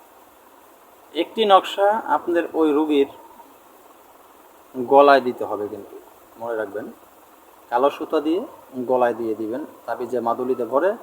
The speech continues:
আহ, মাদুলির মুখ বন্ধ করবেন কাঁচা মোম দিয়ে, চাকের যে মোম হয়, চাকের মধু চাকের যে মোমটা হয়, সেই চাকের মোম, এটা দিয়ে বন্ধ করবেন। যদি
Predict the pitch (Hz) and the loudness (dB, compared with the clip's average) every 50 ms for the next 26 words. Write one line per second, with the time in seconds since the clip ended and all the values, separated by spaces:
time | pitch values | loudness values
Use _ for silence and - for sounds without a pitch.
0 | - - - - - - - - - - - - - - - - - 113 110 107 | -14 -20 -20 -20 -20 -20 -20 -20 -20 -20 -20 -20 -20 -20 -20 -14 -8 -6 -4 -2
1 | 104 104 104 101 - - - 120 127 135 151 151 160 160 156 147 147 147 165 175 | -2 -2 -4 -4 -6 -4 -2 0 0 2 2 0 2 0 0 -2 0 0 0 0
2 | 165 - - 139 135 143 139 147 143 143 139 135 143 139 - - 127 123 - 139 | -2 -4 -2 -2 0 2 2 2 2 2 0 0 -2 -2 0 0 0 2 2 0
3 | 131 131 131 131 131 127 123 127 127 - - 117 117 - 135 135 127 123 123 127 | 0 0 0 -2 -2 -2 -2 -2 -2 0 -2 -4 -2 0 -2 -2 -2 -2 -4 -4
4 | 120 123 127 131 131 120 113 127 131 135 - - 123 120 - 120 117 117 120 123 | -2 -2 -2 -4 -4 -4 -4 -4 -4 -4 -2 -2 -2 -2 -2 -4 -4 -4 -4 -4
5 | 131 143 143 135 - 127 123 - 139 135 127 123 127 120 123 127 135 123 - 120 | -2 -2 -2 0 0 0 0 2 0 0 0 -2 -2 -2 -2 -4 -4 -2 -2 -2
6 | 110 113 107 107 139 156 - 123 117 - - 117 113 - 127 123 120 117 110 107 | -2 -2 -2 -4 -4 -6 -8 -10 -10 -6 -6 -8 -6 -4 -6 -6 -6 -6 -8 -8
7 | 117 - - - - - 123 107 123 117 117 123 127 113 117 117 117 120 113 117 | -10 -12 -14 -18 -20 -20 -12 -8 -8 -6 -4 -2 -2 -2 -2 -4 -4 -6 -6 -6
8 | 120 117 120 127 156 - - - - - - - - - - - - - - - | -6 -6 -8 -10 -10 -12 -16 -20 -20 -20 -20 -20 -20 -20 -20 -20 -20 -20 -20 -20
9 | - - - - - - - - - - - - - 131 135 135 135 | -20 -20 -20 -20 -20 -20 -20 -20 -20 -20 -20 -20 -8 -4 0 2 2